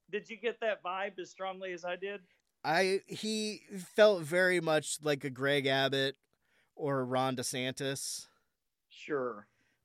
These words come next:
Speaker 2: Or, yeah, I, I, I was getting an Arizona vibe from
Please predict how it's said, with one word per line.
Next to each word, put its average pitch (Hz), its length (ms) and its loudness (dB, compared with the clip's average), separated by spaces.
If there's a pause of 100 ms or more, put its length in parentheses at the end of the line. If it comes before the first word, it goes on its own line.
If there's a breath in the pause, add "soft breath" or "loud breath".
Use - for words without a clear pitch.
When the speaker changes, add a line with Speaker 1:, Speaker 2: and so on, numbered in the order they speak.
Speaker 2:
Or, 120 600 -2 (480)
yeah, 135 260 0
I, 156 160 2
I, 165 180 2 (180)
I - 20 2
was 208 140 -2
getting 196 320 0
an 139 100 -2 (100)
Arizona 156 640 0
vibe 170 640 2
from 131 520 0